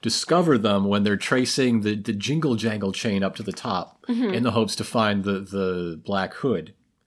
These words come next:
Speaker 2: Mm-hmm.
Speaker 1: But then their leader,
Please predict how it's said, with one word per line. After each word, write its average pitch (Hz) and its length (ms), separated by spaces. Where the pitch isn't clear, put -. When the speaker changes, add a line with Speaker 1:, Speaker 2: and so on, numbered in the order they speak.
Speaker 2:
Mm-hmm. 226 240
Speaker 1:
But 120 340
then 143 380
their 113 240
leader, 110 680